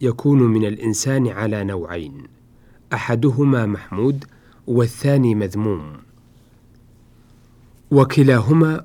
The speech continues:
مشعر بالذلة والخضوع. أما المحمود فهو ترك التطاول على الناس، وعدم غمط حقوقهم، وخدش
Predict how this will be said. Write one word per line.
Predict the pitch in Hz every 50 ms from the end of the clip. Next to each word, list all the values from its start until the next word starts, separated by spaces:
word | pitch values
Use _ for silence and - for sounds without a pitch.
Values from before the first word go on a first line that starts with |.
| - -
مشعر | 139 135 139 135 139 - 135 143 143 139 131
بالذلة | 123 113 104 101 104 90 87 101 123 131 139 135 131 117 -
والخضوع. | 127 135 127 113 - - - 98 101 98 82 - - 87 - - - _ _ _ _ _ _ _ _ _ _ _ _ _ _ _ _ _ _ _ - -
أما | 165 180 180 175
المحمود | 151 127 110 92 - - 104 110 131 143 139 - - - _ _ _ _
فهو | - - - 151 143 135 123 120
ترك | 110 - - 143 139 - - -
التطاول | 127 123 - 123 113 - 113 110 127 139 143 139 135 113
على | 104 117 113 104
الناس، | 92 87 92 107 127 143 - - - - - - - - - _ _ -
وعدم | 123 123 110 95 110 131 135 127 131 113 107 104
غمط | 95 92 95 117 131 131 123 120 - 104 90 85 - - -
حقوقهم، | - - 120 117 - 113 95 - - 131 113 120 139 143 147 139 143 - - - - - - - _ _ -
وخدش | 135 123 117 107 - - 139 139 143 139 - - -